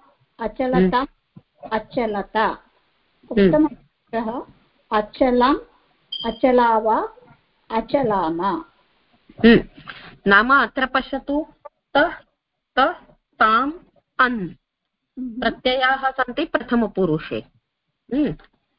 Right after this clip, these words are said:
Speaker 2: विसर्ग तं, त, पर मध्यमपुरुषे. अं, व, म,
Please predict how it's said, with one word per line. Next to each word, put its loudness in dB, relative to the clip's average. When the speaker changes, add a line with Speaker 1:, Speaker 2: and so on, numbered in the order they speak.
Speaker 2:
विसर्ग 2
तं, 0
त, 6
पर 2
मध्यमपुरुषे. -4
अं, 0
व, 2
म, 0